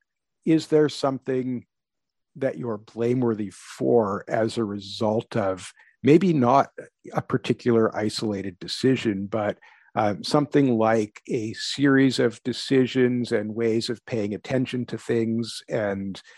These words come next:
um, you know, yeah, habits of attention, um, various responses to small circumstantial changes and so on. Does your sort of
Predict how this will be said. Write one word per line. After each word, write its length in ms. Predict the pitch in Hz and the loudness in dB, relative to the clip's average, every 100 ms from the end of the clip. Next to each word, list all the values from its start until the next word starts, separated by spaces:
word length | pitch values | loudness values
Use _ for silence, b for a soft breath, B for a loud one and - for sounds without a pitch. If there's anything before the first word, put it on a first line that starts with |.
| B B | B B
um, 420 | 117 101 95 92 - | -2 -2 -2 -6 -6
you 120 | 143 | -4
know, 140 | 107 92 - | -4 -4 0
yeah, 160 | 113 | 0
habits 500 | - - 113 113 - | -2 -2 -2 -2 -2
of 140 | 113 107 | -4 -4
attention, 960 | - 139 131 120 135 131 127 123 120 | -4 0 0 0 2 2 2 -2 -4
um, 500 | - 117 98 98 95 - B B B - - | -6 -6 -4 -6 -10 -16 B B B -20 -20
various 760 | 117 139 135 131 131 131 - - - | 2 6 6 6 4 2 -2 -12 -6
responses 920 | 143 - - 131 131 127 135 127 120 | -4 -4 2 4 4 2 -2 -2 -4
to 380 | - 131 127 120 | -6 0 0 0
small 520 | - - 120 123 123 | -4 -6 0 4 2
circumstantial 880 | 117 127 - 117 110 120 120 120 120 | 0 -6 -6 -8 -6 -2 -2 -2 -6
changes 500 | 110 - 120 117 110 | -6 -6 -6 -6 -8
and 120 | 120 117 | -12 -4
so 200 | 123 117 | 0 2
on. 240 | 117 113 B B B _ - | 2 -2 B B B _ -6
Does 500 | 120 147 165 160 123 | 0 2 4 2 -2
your 540 | 143 135 131 131 131 110 _ _ _ - | -2 2 4 6 4 0 _ _ _ -10
sort 180 | 143 | -6
of 120 | 120 | -6